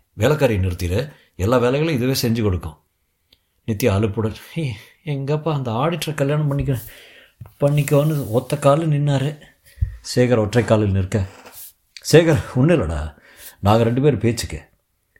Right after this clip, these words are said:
எது ஆணை, எது பேச்சு, எனக்கு, எனக்கு குழப்பம் இருக்கு. எல்லாத்தையும் சரி பண்ணிடலாம், கொஞ்சம் திரும்ப." அந்த கைக்கு ஒரு ஹெச்-, எஃப் ஹெச் பி மோட்டர் போட்டிருக்கான் பாரு, பவர் ஜாஸ்தி போல இருக்கு, அதான் கையில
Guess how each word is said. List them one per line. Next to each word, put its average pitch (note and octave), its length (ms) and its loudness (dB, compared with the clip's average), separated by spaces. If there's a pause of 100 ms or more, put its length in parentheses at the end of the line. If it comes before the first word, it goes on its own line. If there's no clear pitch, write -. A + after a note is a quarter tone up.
(160)
எது A2 300 4
ஆணை, A2 340 2
எது A2+ 200 2
பேச்சு, A2 380 2
எனக்கு, F2+ 680 -2
எனக்கு G#2 580 0 (160)
குழப்பம் A#2+ 440 2
இருக்கு. D#2 360 -12 (680)
எல்லாத்தையும் G3 340 4
சரி G3 240 2
பண்ணிடலாம், A2 420 0
கொஞ்சம் G2 300 2
திரும்ப." D#3 520 2 (680)
அந்த G#2+ 220 -2
கைக்கு D3+ 320 2
ஒரு G#2 440 0 (680)
ஹெச்-, A#2 760 0 (340)
எஃப் C3 240 2
ஹெச் C#3+ 300 0
பி B2+ 240 2
மோட்டர் A2+ 420 0
போட்டிருக்கான் F2 420 -2
பாரு, E2+ 320 -4 (420)
பவர் C3+ 260 4
ஜாஸ்தி A#2 320 0
போல F2+ 160 0
இருக்கு, E2+ 280 -2
அதான் G#2 360 2
கையில G#2 540 0